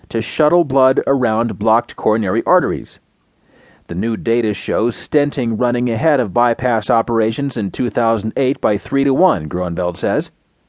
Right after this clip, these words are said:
The original guidelines for stents recommend the procedure for people with one or two vessels blocked and neither occluding the large branch of the coronary artery called the left main,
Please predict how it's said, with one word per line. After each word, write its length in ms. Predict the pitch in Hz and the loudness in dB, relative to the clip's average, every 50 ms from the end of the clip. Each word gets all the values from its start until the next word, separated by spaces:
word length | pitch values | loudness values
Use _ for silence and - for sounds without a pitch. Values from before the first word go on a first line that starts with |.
| _ _ _ _ _ _ _ _ _ _ _ _ - - - - _ - | _ _ _ _ _ _ _ _ _ _ _ _ -20 -20 -20 -20 _ -2
The 140 | 135 139 | 0 2
original 460 | 135 135 165 196 180 180 160 165 156 127 | 4 4 6 4 4 4 2 0 0 2
guidelines 640 | 120 135 139 151 165 156 151 135 127 123 120 - | 2 2 2 2 2 2 2 2 2 0 -2 -4
for 160 | - 127 110 104 | -4 -2 -4 -4
stents 480 | - - - 139 120 123 147 151 - - | -4 -4 -2 0 0 0 0 -2 -2 0
recommend 500 | 135 139 139 - 143 131 135 131 131 123 | 0 0 0 0 0 0 0 0 0 -2
the 120 | 127 117 | -2 -4
procedure 560 | - 127 117 107 - - 131 127 131 160 160 | -4 -4 -4 -4 -2 -2 -2 0 0 0 0
for 120 | 156 123 107 | 0 -2 -2
people 320 | - - - - - 147 | -2 0 -2 -2 0 0
with 200 | 131 127 120 117 | 0 -2 0 0
one 280 | 107 113 131 139 143 147 | -2 0 0 0 0 0
or 220 | - - 135 127 | 0 0 0 0
two 300 | 120 - - 190 196 196 | 0 -2 -2 -2 0 2
vessels 440 | 160 185 175 160 - - 110 95 85 | 2 4 2 2 2 0 -2 -2 -4
blocked 460 | - - 107 98 101 120 139 - - - _ _ _ _ - | -6 -4 0 0 2 2 0 -2 -8 -16 _ _ _ _ -8
and 200 | - 131 127 127 | -6 -4 -2 0
neither 300 | 139 156 165 170 185 185 | 0 2 4 4 4 4
occluding 480 | - 185 - - - 151 147 147 147 143 | 4 2 -2 0 2 4 4 4 4 4
the 100 | 143 135 | 2 2
large 380 | 131 131 127 131 135 123 110 | 4 4 4 4 2 0 0
branch 300 | - 120 117 117 113 - | 0 2 2 2 0 -2
of 80 | 123 107 | -4 -6
the 100 | 113 110 | -6 -6
coronary 500 | - - - 117 107 107 107 101 104 - - | -2 0 0 0 0 0 0 -2 -2 -2 2
artery 400 | 151 175 165 110 98 85 92 113 | 2 2 2 2 0 -2 -2 -4
called 380 | 110 - - 113 107 113 113 110 | -4 -2 0 2 2 2 2 0
the 80 | 113 | -2
left 400 | 110 107 113 110 104 104 - - | 0 0 0 0 0 -2 -2 -4
main, 500 | 113 117 156 180 151 113 87 71 55 53 | -2 2 2 2 2 2 -2 -6 -8 -12